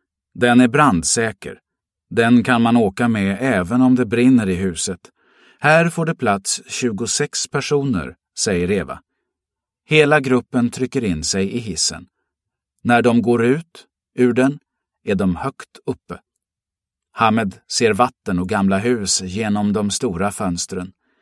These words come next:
Salen som riksdagens ledamöter samlas i är jättestor. Stolarna är blå och står i långa rader i en halvcirkel. "Här sitter riksdagens ledamöter.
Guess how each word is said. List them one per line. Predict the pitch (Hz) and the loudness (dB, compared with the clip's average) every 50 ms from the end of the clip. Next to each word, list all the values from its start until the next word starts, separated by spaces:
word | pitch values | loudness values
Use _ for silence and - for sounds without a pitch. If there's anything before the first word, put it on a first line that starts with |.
| _ _ _ _ _ _ _ | _ _ _ _ _ _ _
Salen | - - - 139 131 127 131 131 135 139 139 131 | -4 2 4 6 8 8 6 6 4 2 0 0
som | - 151 139 139 131 | -2 -2 -2 -2 -2
riksdagens | 135 131 - - - - 104 101 104 101 120 120 120 - 127 | -4 -4 -4 -6 -4 -2 -2 -2 -2 0 -2 -2 -2 0 0
ledamöter | 123 120 101 87 92 92 98 104 104 98 - 113 | 0 0 0 0 0 0 0 0 -2 -4 -6 -8
samlas | 107 - 143 123 95 92 98 110 113 - - | -6 -4 -2 -2 0 0 0 0 -2 -4 -4
i | 110 107 107 117 - _ _ _ _ | -6 -6 -8 -10 -14 _ _ _ _
är | - 127 135 143 143 | 0 2 4 4 4
jättestor. | 135 131 135 156 143 - _ _ - 101 92 - - - - 147 - 78 69 65 - - _ _ _ _ _ _ _ _ _ _ _ _ _ _ - | 4 0 -2 -2 -4 -4 _ _ -8 -6 -6 -4 -6 -4 -4 -4 -4 -6 -8 -14 -20 -20 _ _ _ _ _ _ _ _ _ _ _ _ _ _ -8
Stolarna | - - 151 143 131 131 135 139 143 139 127 | 0 2 2 4 4 4 4 4 4 2 0
är | 120 | 0
blå | 107 101 120 123 139 131 76 - - - _ _ _ _ _ | 0 2 2 2 2 2 0 -4 -8 -14 _ _ _ _ _
och | - 120 - - | -10 -8 -6 -4
står | - - - 131 131 139 147 139 139 | -4 0 2 4 4 4 4 4 4
i | 131 | 4
långa | 131 156 131 98 95 104 107 | 4 2 2 2 0 0 0
rader | 110 127 139 113 82 73 69 73 98 101 101 104 | 0 0 0 0 -2 -2 -4 -4 -2 -2 -2 -2
i | 98 95 95 | -2 -2 -2
en | 92 92 | -2 -2
halvcirkel. | 92 123 135 127 92 78 73 76 - - 101 101 95 98 - 95 92 - _ _ _ _ _ _ _ _ _ _ _ _ _ _ _ _ _ _ _ _ _ _ _ | -4 -4 -4 -4 -4 -6 -6 -8 -6 -4 -4 -4 -4 -6 -12 -18 -20 -20 _ _ _ _ _ _ _ _ _ _ _ _ _ _ _ _ _ _ _ _ _ _ _
"Här | - 156 160 180 196 202 196 | 0 2 4 4 4 4 2
sitter | 190 - 127 110 - _ - 120 113 113 120 120 117 | 0 0 -2 -2 -4 _ -4 -2 -2 0 -2 -2 -2
riksdagens | 147 156 - - - - - 95 92 92 87 85 107 104 101 98 - | -4 -6 -6 -6 -6 -4 -2 0 0 0 0 -2 -2 -2 -2 -2 -2
ledamöter. | 120 143 151 123 90 92 98 104 120 131 - - _ - 76 60 - | -2 0 0 0 0 -2 0 0 0 0 -2 -4 _ -10 -10 -10 -12